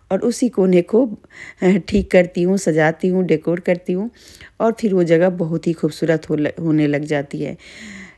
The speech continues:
कई बार फिर चीज़ों को चेंज भी करती हूँ, जैसे शिफ्ट कर दिया इधर से उधर, तो उससे भी कई चीज़ें बहुत ही अलग दिखाई देती है।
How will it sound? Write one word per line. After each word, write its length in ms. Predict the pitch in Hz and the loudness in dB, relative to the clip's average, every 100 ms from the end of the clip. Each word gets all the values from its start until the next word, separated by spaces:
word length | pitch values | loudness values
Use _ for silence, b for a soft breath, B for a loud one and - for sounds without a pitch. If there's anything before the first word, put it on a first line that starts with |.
| _ | _
कई 180 | - 294 | 4 4
बार 260 | 254 240 247 | 4 0 -2
फिर 180 | - 190 | -2 -2
चीज़ों 320 | - 190 185 | 0 0 0
को 140 | 185 | -2
चेंज 320 | 170 180 190 | -2 -2 -2
भी 120 | 196 226 | -2 -2
करती 340 | 208 185 202 | -2 -2 -4
हूँ, 180 | 196 196 | -2 0
जैसे 260 | 175 175 | -2 -2
शिफ्ट 300 | 170 - 196 | -2 -2 -4
कर 200 | - 190 | -2 -2
दिया 240 | 180 185 175 | 0 0 2
इधर 240 | 165 180 | 0 -2
से 160 | 175 180 | -2 -2
उधर, 320 | 175 175 180 | 0 0 -4
तो 140 | - - | -6 -6
उससे 320 | 196 - 208 | -6 -2 -2
भी 120 | 175 | 0
कई 280 | 160 165 165 | -2 -2 -2
चीज़ें 360 | 160 170 214 294 B B B | -4 -4 -2 -4 B B B
बहुत 340 | 170 175 190 202 | -4 -2 -2 -2
ही 80 | 185 | -2
अलग 260 | 165 151 | 0 0
दिखाई 400 | 151 151 - 147 | 0 -6 -4 -4
देती 300 | 151 143 - | -2 -6 -8
है। 200 | - 139 | -10 -10